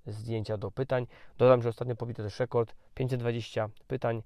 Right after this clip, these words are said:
łącznie z moimi odpowiedziami. To jest rekord rekordów, jeżeli chodzi o portal. Ale do rzeczy. Chcę zadać pytanie ze zdjęciem. Ja muszę najpierw mieć jedną rzecz zrobioną. Muszę być na forum i jeżeli na przykład ja sobie wejdę w coś,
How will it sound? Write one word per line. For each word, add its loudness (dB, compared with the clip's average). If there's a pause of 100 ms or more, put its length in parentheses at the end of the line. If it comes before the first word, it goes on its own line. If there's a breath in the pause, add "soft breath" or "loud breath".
(260 soft breath)
łącznie -4
z -8
moimi -2
odpowiedziami. -4
To -8
jest -8
rekord -2
rekordów, -4
jeżeli -4
chodzi -2
o 0
portal. -2 (360 loud breath)
Ale 10
do 8
rzeczy. -2 (480 loud breath)
Chcę 6
zadać 0
pytanie -4
ze 2
zdjęciem. -2 (1000)
Ja 8
muszę 0
najpierw -4
mieć -4
jedną -2
rzecz -4
zrobioną. -4 (760 soft breath)
Muszę 2 (100)
być -6 (280)
na 0
forum 2 (180)
i -2 (360 soft breath)
jeżeli 2
na 2
przykład -2
ja 0
sobie 0
wejdę 0
w -20
coś, -4